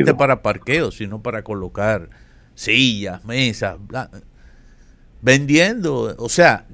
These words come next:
Speaker 2: ¿a quién, a qué dominicano ya le dice usted que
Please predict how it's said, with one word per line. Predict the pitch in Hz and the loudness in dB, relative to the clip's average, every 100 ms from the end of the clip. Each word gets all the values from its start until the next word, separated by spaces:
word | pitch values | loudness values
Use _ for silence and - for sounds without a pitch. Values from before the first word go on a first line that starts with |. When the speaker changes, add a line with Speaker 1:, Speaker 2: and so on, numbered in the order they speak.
| - | -6
Speaker 2:
¿a | 151 135 | -4 -4
quién, | - 185 214 208 - | -4 4 6 6 2
a | 147 | -2
qué | - 208 | 4 6
dominicano | 202 185 175 151 - 147 135 123 | 6 4 0 -2 0 0 0 -2
ya | 117 117 | -2 -2
le | 110 | -2
dice | 120 117 107 | -4 -6 -8
usted | - - 95 80 - - - - - - - - - | -8 -6 -4 -6 -18 -20 -20 -20 -20 -20 -20 -20 0
que | 135 139 127 113 | 6 10 8 6